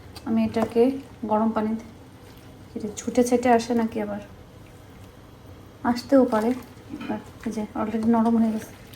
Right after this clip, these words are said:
But যা হয় হবে একটা, এত স্টিকি হয়ে গেছে এটা,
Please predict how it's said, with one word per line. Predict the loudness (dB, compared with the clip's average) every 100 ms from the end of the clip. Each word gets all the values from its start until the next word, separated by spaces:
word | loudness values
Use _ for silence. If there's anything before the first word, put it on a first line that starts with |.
| -20 -20 -20 -20 -20 -20 -18 -4
But | -4 -4 2
যা | 10 12
হয় | 12 10 10
হবে | 10 8
একটা, | 4 -4 -10 -10 -12 -12 -16 -10
এত | -6 -6 6
স্টিকি | 6 6 0 0 4 8
হয়ে | 10 10
গেছে | 8 8 6
এটা, | 6 2